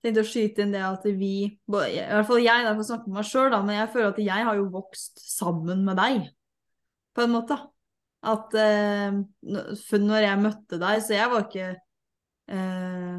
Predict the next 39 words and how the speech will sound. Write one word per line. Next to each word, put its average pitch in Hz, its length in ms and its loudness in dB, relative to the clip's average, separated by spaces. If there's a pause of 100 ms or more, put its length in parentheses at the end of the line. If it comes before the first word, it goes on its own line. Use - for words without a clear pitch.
(280)
nå 202 80 -4
husker 202 160 0
jeg 185 80 0
ikke 202 80 4
om 208 80 4
du 202 80 4
møttes 214 400 -2
første 196 280 -6
gang 185 160 -2 (120)
i 190 160 -2
virkeligheten, 180 560 0
men 214 100 -2
var 190 120 0
det 196 80 -12
to 190 100 -2
tusen 180 220 -8
og - 60 -20
tolv 170 280 -4
eller 170 140 -4
noe 196 100 -2
sånt? 330 200 -2 (920)
Eh, 214 160 2
ja. 233 100 2 (380)
Eh, 226 240 4
og 220 120 4
da 233 120 6
var 202 120 4
jo 196 80 -2
ikke 254 120 -2
jeg 196 160 0
den 185 200 -6
som 190 200 -6
var 185 160 -4
sånn 180 140 -4
spirituell. 185 560 -2 (1300)
Eh, 202 540 2
jeg 214 160 2
var 208 240 4
heller, 214 520 2